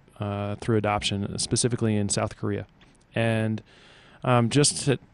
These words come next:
the stories that we've been telling have been really helpful for her, because something that's going on right now with Holt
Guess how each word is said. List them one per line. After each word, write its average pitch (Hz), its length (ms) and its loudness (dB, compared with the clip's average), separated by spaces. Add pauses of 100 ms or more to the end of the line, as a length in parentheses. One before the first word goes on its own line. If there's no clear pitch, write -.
(200)
the 131 260 0
stories 139 520 6
that 107 120 6
we've 123 160 6
been 117 140 4
telling 120 300 2
have 107 160 -2
been 107 120 0
really 104 220 0
helpful 110 420 -2
for 101 160 -4
her, 131 380 6
because 107 420 -2
something 143 340 0
that's 120 140 0
going 117 220 2
on 107 160 0
right 107 140 -2
now 107 120 -2
with 98 120 -4
Holt 117 320 4